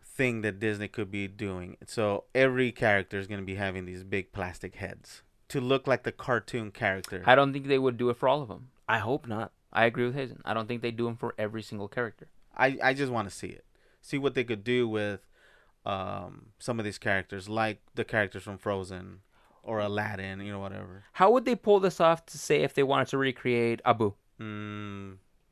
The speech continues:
Speaker 1: put a plastic head on a real monkey.
Speaker 2: You see my point. <laughs>
Speaker 1: But they could use a puppet.
Speaker 2: Who would control the puppet?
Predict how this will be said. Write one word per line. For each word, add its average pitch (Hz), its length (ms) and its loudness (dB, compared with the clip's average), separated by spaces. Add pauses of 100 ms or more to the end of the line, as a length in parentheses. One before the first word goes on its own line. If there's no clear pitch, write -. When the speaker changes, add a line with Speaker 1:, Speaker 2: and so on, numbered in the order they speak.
(220)
Speaker 1:
put 107 160 -6
a 101 80 -6
plastic 104 580 -8 (340)
head 101 160 -8
on 104 160 -10
a 92 60 -10
real 98 220 -6
monkey. 104 320 -10 (2000)
Speaker 2:
You 127 120 0
see 208 120 10
my 151 140 8
point. - 300 -4
<laughs> - 0 - (2000)
Speaker 1:
But 175 140 10
they 196 80 8
could 190 100 6
use 190 100 6
a 156 80 10
puppet. - 560 4 (300)
Speaker 2:
Who 165 140 8
would 208 140 8
control 214 320 4
the 180 100 6
puppet? - 460 0